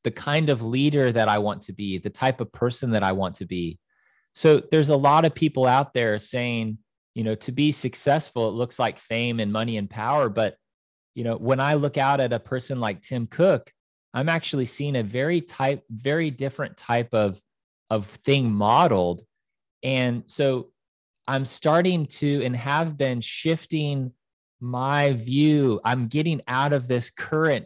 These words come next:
this, this thing that is in culture right now, preaching this one message. And the way that I get out of that is constantly reminding myself of stories like the Tim Cook and trying to keep that front and center in my mind as I do my work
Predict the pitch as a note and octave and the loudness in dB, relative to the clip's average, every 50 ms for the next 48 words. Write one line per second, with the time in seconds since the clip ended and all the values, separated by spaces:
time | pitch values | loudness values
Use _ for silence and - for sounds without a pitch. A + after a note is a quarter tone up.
0 | _ _ - B2+ A#2 - - - _ _ _ _ _ _ _ - C#3 C3+ B2 - | _ _ -2 -2 -2 -2 -6 -16 _ _ _ _ _ _ _ -6 -4 -4 -4 -6
1 | - - D#3+ D#3+ D#3+ E3 E3 D#3+ D3 C#3+ C3+ B2+ B2+ B2+ A#2+ B2 C3+ C3 A#2+ - | -4 0 2 4 4 4 4 2 4 4 4 4 4 4 2 2 -2 -6 -4 0
2 | - C3+ C#3 C3+ - C#3+ B2+ A#2+ B2 A#2+ B2 B2+ B2+ A#2+ A#2 - - B2+ B2 - | 0 0 2 0 0 -2 0 0 0 -2 -2 -4 -4 -4 -4 -4 -4 -4 -4 -4
3 | C3 B2 A#2 G#2+ - - A#2+ A#2+ A#2 A2+ B2 C3 B2+ - B2 A2+ G2+ - - B2 | -4 -4 -4 -4 -4 -4 -4 -2 -2 -2 -2 -2 -2 -4 -4 -6 -6 -6 -6 -2
4 | B2 A#2+ A#2 A#2 C#3 C#3+ D#3+ D3+ D3+ C3 B2+ A#2+ G#2+ B2+ A2+ A2+ A2+ C3 C#3 B2+ | 0 0 0 2 2 2 2 2 2 0 0 0 0 0 0 0 2 0 0 0
5 | G#2 A2 G#2 G#2 G#2 G2 F#2 - _ _ _ _ _ _ - - C3+ C#3 D3 - | -2 -2 -2 -2 -2 -4 -6 -8 _ _ _ _ _ _ -8 -4 -2 -2 -2 -2
6 | - E3 C#3+ G#2+ C3+ C3 B2+ A#2+ A2+ A2+ A#2 B2 C3 C3+ C3+ B2 A#2 A2 G#2+ G2+ | -4 -6 -4 -4 -2 -2 0 0 0 0 2 2 0 0 0 0 0 0 -2 -2
7 | - - G#2 G2+ F#2+ - G2+ G2 - - - A#2+ A#2+ B2 B2 A#2+ G#2+ A#2 A#2 A2 | -2 -2 -2 -2 -2 -4 -8 -10 -10 -8 -4 0 0 2 2 0 0 0 0 0
8 | G#2 - A2 G#2 - - B2 A#2 A2 G2+ - - B2+ B2 A2 F#2+ - A2+ G#2 F#2 | 0 -2 -6 -8 -6 -4 -2 -2 -2 -2 -2 0 2 2 2 0 -2 -4 -4 -4
9 | - _ _ _ _ _ _ _ _ - - D3+ D#3+ E3 D3+ B2 - - - D#3 | -6 _ _ _ _ _ _ _ _ -4 -2 0 0 2 0 -2 -2 -2 -2 -2
10 | C#3 A#2 A#2 B2 B2 B2+ C3+ A2+ - - - - C3+ C3 C3 A#2+ A2+ - - B2+ | -2 -2 -2 0 2 2 2 2 0 -2 -4 -2 -2 0 0 -2 -4 -4 -4 -4
11 | B2 B2 A#2+ F#2 A2+ A2+ A2 G#2+ G2+ G2+ G#2+ A#2 C3+ D3+ C#3 B2 A2 G#2 G#2 - | -4 -2 -2 -2 -2 -2 -2 -2 -2 -2 0 0 0 2 0 0 0 -2 -4 -4
12 | G#2 A2 G#2+ A#2 C3 D3 E3+ D3 C3 A#2+ A2+ A2+ A#2 C#3+ F#3+ F#3 A#2+ G#2 G2+ G2 | -4 -4 -2 0 0 0 0 0 -2 -4 -4 -2 -2 0 0 0 2 2 0 0
13 | F#2+ _ | -2 _